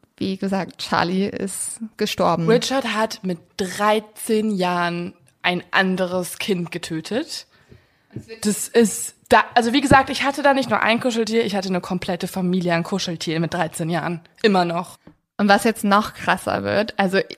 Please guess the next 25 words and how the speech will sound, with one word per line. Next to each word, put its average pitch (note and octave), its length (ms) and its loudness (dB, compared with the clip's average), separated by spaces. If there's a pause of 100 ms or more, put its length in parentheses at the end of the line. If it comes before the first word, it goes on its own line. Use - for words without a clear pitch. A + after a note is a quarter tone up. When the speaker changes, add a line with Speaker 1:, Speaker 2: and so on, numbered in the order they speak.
(200)
Speaker 1:
ich G#3+ 160 -2
hab A3+ 100 0
mich A3+ 180 2
mit G3 180 2
dreizehn F#3+ 380 2
Jahren F#3 140 4
noch F#3 120 2
nicht F#3+ 180 -2
mal F#3 100 2
getraut, F3+ 560 0
in F3 80 -4
den E3 220 -6
Bäcker - 440 0
zu - 140 -2
gehen D3+ 260 -2
und D#3+ 120 -2
zu - 100 -8
bestellen. F3+ 800 4
Speaker 2:
Ja, D#4 340 2
ich - 100 -6
war D#4 220 6
so D4+ 200 4
ein G#4+ 140 4
Nerdkind. D#4 920 4
Speaker 1:
Mhm. E4 280 6